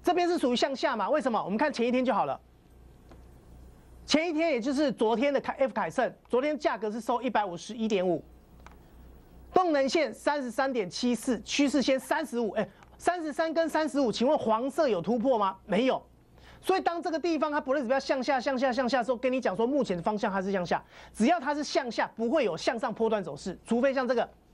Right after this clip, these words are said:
你有没有看到这个上-，向上的？之前微博曾经有带会员做这个地方的 F 凯盛，但是如果我没有卖掉，我一直抱，抱，抱到今天为止，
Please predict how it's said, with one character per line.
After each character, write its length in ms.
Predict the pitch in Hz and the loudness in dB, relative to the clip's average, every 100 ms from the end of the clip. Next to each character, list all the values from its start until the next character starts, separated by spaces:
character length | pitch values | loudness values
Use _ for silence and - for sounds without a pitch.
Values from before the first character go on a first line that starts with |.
| - | -4
你 60 | 214 | 0
有 40 | |
没 40 | 247 | 2
有 40 | |
看 80 | 254 | 2
到 60 | |
这 80 | 233 | 0
个 80 | 226 | 0
上-， 160 | 240 220 | -2 -2
向 160 | 254 | -2
上 200 | 202 208 | 0 -2
的？ 100 | 151 - - - - - | -4 -14 -20 -20 -20 -18
之 200 | - 381 | 0 2
前 160 | 330 285 | 4 4
微 120 | 302 | 2
博 200 | 285 247 | 2 0
曾 180 | 233 240 | 0 0
经 80 | 285 | 2
有 100 | 240 | 2
带 160 | 269 | 2
会 160 | 233 269 | 2 2
员 140 | 208 | 0
做 240 | 202 262 208 - | 0 0 0 0
这 80 | |
个 60 | 247 | 0
地 160 | 247 220 | 2 0
方 140 | 220 | 0
的 40 | |
F 180 | 214 202 | -2 -4
凯 160 | 175 147 | -2 -2
盛， 220 | - 175 - - - - - - - - - - - - | -2 -2 -6 -20 -20 -20 -18 -18 -18 -20 -20 -20 -20 -2
但 220 | 302 247 | 0 0
是 320 | 208 - 226 - - - - | -4 -4 -4 -6 -20 -20 0
如 300 | 220 339 370 | 4 4 4
果 160 | 349 | 2
我 240 | 240 190 185 | 0 0 0
没 160 | 190 | 2
有 80 | 294 | 2
卖 240 | 208 311 202 | 2 0 0
掉， 280 | 262 190 - _ | -2 -2 -4 _
我 120 | - 285 | -4 0
一 140 | 320 | 0
直 100 | 262 | 0
抱， 320 | - 311 202 - _ _ | 0 -2 -2 -10 _ _
抱， 280 | 311 247 - _ | -2 -2 -6 _
抱 180 | 302 240 | -2 0
到 200 | 277 226 | -2 -2
今 260 | - 285 | 0 2
天 140 | 262 254 | 2 2
为 120 | 208 | 0
止， 220 | 208 180 | -2 -10